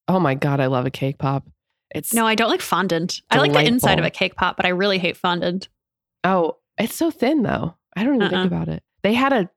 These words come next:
Speaker 1: chocolate peppermint one over the holidays. Oh my God. It was great.
Speaker 2: We've gotten off topic here. Take me to your next
Speaker 1: It
Speaker 2: thing.
Speaker 1: <laughs> My next and final thing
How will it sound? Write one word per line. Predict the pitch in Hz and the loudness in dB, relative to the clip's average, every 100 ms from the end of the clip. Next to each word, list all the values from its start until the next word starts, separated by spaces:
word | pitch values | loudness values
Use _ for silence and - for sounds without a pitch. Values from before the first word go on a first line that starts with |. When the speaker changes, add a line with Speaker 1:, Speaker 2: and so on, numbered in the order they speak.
| - | -10
Speaker 1:
chocolate | - 165 170 196 165 | -4 -2 0 -2 -2
peppermint | - 147 165 180 196 | -2 0 2 0 0
one | 196 208 208 208 - _ | 0 0 0 -4 -8 _
over | 165 160 | -4 0
the | 160 | 0
holidays. | 151 151 156 175 185 180 - | 0 0 0 0 -2 -2 -6
Oh | 147 | -4
my | 143 | -4
God. | 139 139 139 139 _ _ _ _ _ _ | -4 -4 -4 -8 _ _ _ _ _ _
It | 180 | -4
was | 165 | -2
great. | - 151 143 - - - - - - - | -2 0 -2 -6 -20 -20 -20 -20 -14 -4
Speaker 2:
We've | 302 | -2
gotten | 311 349 247 | 0 2 2
off | 180 | 0
topic | - 170 - - | -2 -4 -6 -6
here. | 107 | -6
Take | 214 330 339 | -2 0 2
me | 349 | 2
to | |
your | 254 190 | 2 0
next | - 190 | 2 2
Speaker 1:
It | 196 | 2
Speaker 2:
thing. | - 220 - - - - - 831 | 2 2 0 -6 -10 -14 -16 -6
Speaker 1:
<laughs> | - - - _ - _ - - - 523 539 403 277 | -6 -4 -10 _ -12 _ -20 -20 -10 -4 -2 0 0
My | 247 226 | 2 2
next | 226 285 339 | 0 0 -2
and | 269 | 0
final | 208 196 190 | 0 0 0
thing | 180 165 147 | 0 0 0